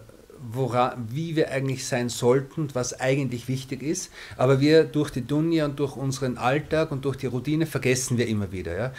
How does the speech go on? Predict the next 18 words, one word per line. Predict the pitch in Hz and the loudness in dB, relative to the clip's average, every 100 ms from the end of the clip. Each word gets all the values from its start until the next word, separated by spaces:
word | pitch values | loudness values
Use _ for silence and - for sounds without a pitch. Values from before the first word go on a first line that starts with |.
| - - | -12 -4
Und | 123 | 0
der | |
Mensch | 127 139 160 | 2 2 0
ist | - | -2
in | 143 | -4
einem | |
ständigen | 135 139 143 147 139 | 0 0 0 -2 -4
Vergesslichkeitsprozess. | - 135 131 135 - 123 - 127 - 123 117 - 107 - 92 - - - - - - - | -4 0 2 2 -2 -6 -6 -6 2 2 2 -2 -2 0 -4 -6 -12 -16 -20 -20 -20 -6
Und, | 143 139 147 - - - - - - - | 2 4 2 -2 -14 -20 -20 -20 -20 -4
und | 143 139 147 | 2 2 2
die | |
Gegenmaßnahme | 143 151 175 170 135 131 131 135 139 | 8 10 10 10 6 4 2 2 2
gegen | 139 143 143 | 2 0 0
Vergessen | 139 127 151 - 170 | 0 2 0 0 -2
ist | 156 190 - - - _ _ _ | 0 -2 -4 -14 -20 _ _ _
Erinnern. | 131 131 135 120 95 80 - - _ - - | -2 4 4 4 0 -6 -14 -20 _ -20 -6
Und | 120 120 110 | -2 0 4
Dhikr | 196 196 175 196 | 4 6 4 4